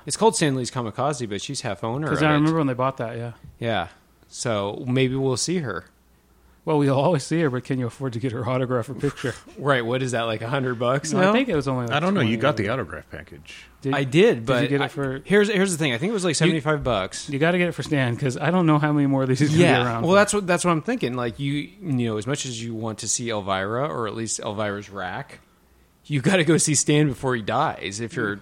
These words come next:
Speaker 1: uh, you know, big
Speaker 2: Yeah,
Speaker 1: time
Speaker 2: 'cause the
Speaker 1: comic,
Speaker 2: fucker's, like,
Speaker 1: comic fan.
Speaker 2: ninety-four.
Speaker 1: I know, and he's still at cons.
Speaker 2: Yeah.
Speaker 3: I, I need to, like, buy a classic edition of Fantastic Four and have him sign it.
Speaker 2: If that's your favorite Stan thing.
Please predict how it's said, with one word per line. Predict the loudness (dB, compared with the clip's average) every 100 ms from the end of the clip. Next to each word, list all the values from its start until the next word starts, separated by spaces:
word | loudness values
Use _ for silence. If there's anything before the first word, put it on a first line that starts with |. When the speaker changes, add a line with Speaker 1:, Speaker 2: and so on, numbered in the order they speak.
| -6
Speaker 1:
uh, | -6 -4
you | -8
know, | -4
big | 0
Speaker 2:
Yeah, | 2
Speaker 1:
time | 2
Speaker 2:
'cause | 0
the | 2 4
Speaker 1:
comic, | 4
Speaker 2:
fucker's, | 4 2
like, | 4
Speaker 1:
comic | 4
fan. | 4
Speaker 2:
ninety-four. | 4 2 2 0 0 -6 -4
Speaker 1:
I | 2
know, | 4 6
and | 6
he's | 6
still | 4 4 4
at | 2
cons. | 0 0 0 -2 -4
Speaker 2:
Yeah. | -4 -6 -2
Speaker 3:
I, | -2 0
I | 0
need | 2 2
to, | 2
like, | 0 -2 -10 _ _ _ _ -12 -8
buy | -4 -2 -2
a | -2
classic | -4 -4 -4 -2 -4 -4
edition | -4 -4 -4 -4 -4
of | -6
Fantastic | -8 -6 -6 -4 -6 -6 -12
Four | -8 -8
and | -8
have | -10 -10
him | -12
sign | -14 -16 -18
it. | -20 -20 -20 _ _ _ _ _ _ _ -8
Speaker 2:
If | -4
that's | -2 -2 -2
your | -4
favorite | -2 -2 -4 -8
Stan | -8 -6 -4 -6
thing. | -6 -8 -8